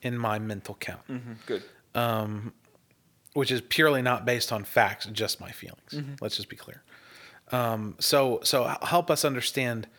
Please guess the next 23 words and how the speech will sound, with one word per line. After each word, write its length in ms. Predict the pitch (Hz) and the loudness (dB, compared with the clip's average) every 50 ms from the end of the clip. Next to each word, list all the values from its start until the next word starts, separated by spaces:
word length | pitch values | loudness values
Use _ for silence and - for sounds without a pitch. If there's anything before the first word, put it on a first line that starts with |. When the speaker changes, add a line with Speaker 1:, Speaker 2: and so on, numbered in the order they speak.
| - - - _ _ _ _ _ - | -20 -20 -20 _ _ _ _ _ -12
Speaker 1:
apostleship 1040 | - - - - - 156 151 139 - - 131 117 - - - 113 101 101 - - - - _ _ _ _ _ _ _ _ _ _ _ _ _ - | -10 -8 -6 -2 2 2 4 4 4 2 2 2 2 2 2 2 0 -2 -4 -12 -18 -20 _ _ _ _ _ _ _ _ _ _ _ _ _ -4
and 300 | - 127 120 113 110 117 | -2 -2 -2 -2 -2 0
why 260 | 120 135 135 143 143 143 | 4 4 6 6 4 4
do 180 | 131 127 120 | 2 2 2
apostles 640 | 113 - - - - 143 135 135 - - 127 113 - | 2 0 -2 -2 2 4 4 4 4 2 0 0 2
have 180 | - 117 104 104 | 2 0 0 0
authority? 720 | - - - - 156 139 143 131 117 104 104 101 107 - - - - - - | -6 -6 0 0 2 4 4 2 2 0 -2 -6 -8 -12 -14 -20 -20 -10 -6
And 140 | 139 147 - | -4 -2 2
are 120 | - 160 151 | 2 4 4
they 140 | 139 160 160 | 4 2 0
capital 600 | - - - 156 156 175 - - 180 170 147 135 | 0 0 2 2 2 2 2 0 0 2 4 4
A 140 | 147 165 | 4 4
apostles? 600 | 151 135 - - 117 120 135 - - 208 202 - - | 2 0 0 -2 -2 -2 -2 -4 -6 -6 -6 -8 -6
Can 180 | - 131 123 | -6 -4 -4
they 220 | 123 123 135 135 127 | -2 -2 -2 -4 -4
generate 560 | 117 110 - 131 127 131 131 127 131 131 127 117 | -4 -2 -2 0 0 0 0 0 -2 -4 -4 -6
new 140 | 120 117 - | -6 -6 -6
scripture? 560 | - - - 135 131 - - - 165 175 175 | -4 0 2 2 2 2 0 -2 -2 -4 -4
Can 180 | 165 - 131 | -4 -6 -6
they 120 | 113 113 113 | -6 -4 -2
generate 480 | 110 117 117 113 113 113 113 110 110 | -2 0 0 0 0 -2 -2 -4 -4
new, 380 | 117 117 113 110 110 107 110 113 - - - - - - - - _ _ - | -6 -6 -4 -4 -4 -6 -6 -8 -10 -16 -20 -20 -20 -20 -20 -20 _ _ -2
um, 560 | 117 120 117 110 107 107 104 101 101 104 | 0 0 2 2 0 -2 -4 -6 -8 -10